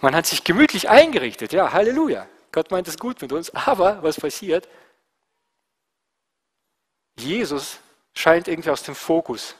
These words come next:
geraten zu sein. Jesus steht nicht mehr so sehr im Mittelpunkt.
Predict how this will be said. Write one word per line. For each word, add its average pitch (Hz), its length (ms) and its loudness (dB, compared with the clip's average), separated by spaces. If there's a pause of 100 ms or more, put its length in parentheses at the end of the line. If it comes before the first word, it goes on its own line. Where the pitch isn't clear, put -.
(260)
geraten 113 380 -6
zu - 140 -14
sein. 95 300 -14 (1080)
Jesus 165 320 -2
steht 165 280 0
nicht 180 160 -6
mehr 156 100 -2
so 147 160 0
sehr 139 240 2
im 135 80 -4
Mittelpunkt. 120 640 -10